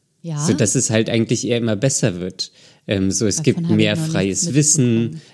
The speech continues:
Speaker 2: ähm, so Hunger wird bekämpft, ähm, wir haben Zugang zu, ähm,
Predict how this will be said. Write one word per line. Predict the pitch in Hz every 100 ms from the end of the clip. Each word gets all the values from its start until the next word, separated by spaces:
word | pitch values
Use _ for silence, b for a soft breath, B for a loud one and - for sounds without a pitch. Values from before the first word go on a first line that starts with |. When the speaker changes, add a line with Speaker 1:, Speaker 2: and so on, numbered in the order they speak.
| B -
Speaker 2:
ähm, | 101 98 98 95 92 98 -
so | 107 90 110
Hunger | 135 135 110 104
wird | 113 -
bekämpft, | 110 - 117 107 104 101 - - - B B -
ähm, | 101 92 92 92 87
wir | 107 92
haben | 101 92
Zugang | - 113 107 95 92 92 87
zu, | - 101 95 95 -
ähm, | - 98 92 92 92 113